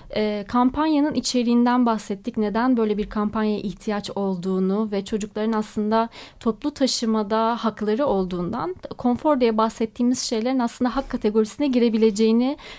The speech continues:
ve bunun hem kamusal alanda var olmak hem de beden sınırlarını çocuğun öğrenmesi ve koruyabilmesi için ne kadar önemli olduğunu konuştuk.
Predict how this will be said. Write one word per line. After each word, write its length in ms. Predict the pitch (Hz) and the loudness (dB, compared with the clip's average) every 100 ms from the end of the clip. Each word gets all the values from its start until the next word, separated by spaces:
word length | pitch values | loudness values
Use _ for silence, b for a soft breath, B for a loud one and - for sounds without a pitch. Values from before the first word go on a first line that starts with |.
| B | B
ve 140 | 220 | 2
bunun 360 | 220 254 320 339 - | 4 2 4 0 0
hem 220 | 262 302 | 0 0
kamusal 460 | 262 247 240 285 | 0 0 0 -2
alanda 560 | 254 214 208 208 277 277 | 0 0 0 0 0 4
var 180 | 240 233 | 6 6
olmak 400 | 220 233 302 247 | 4 0 -2 0
hem 160 | 262 | 4
de 180 | 262 254 | 4 4
beden 340 | 226 220 254 262 | 2 4 2 2
sınırlarını 800 | - 226 214 202 208 202 208 214 B B | 0 0 0 -2 -4 -4 -4 -6 B B
çocuğun 320 | - 214 202 214 | -4 -2 0 -2
öğrenmesi 720 | 208 208 208 208 214 262 240 | 0 0 0 0 -2 -2 0
ve 120 | 233 | -2
koruyabilmesi 760 | - 214 202 196 190 208 - | -2 -4 -2 0 0 -2 -6
için 360 | 208 196 262 302 B B B | -8 -4 -4 -4 B B B
ne 60 | 220 | -4
kadar 260 | 226 233 | 0 0
önemli 460 | 262 202 202 208 247 | 0 0 0 0 0
olduğunu 500 | 214 202 208 220 233 | -2 -4 -2 0 0
konuştuk. 640 | 202 180 - - 370 - | -4 -6 -6 -6 -6 -6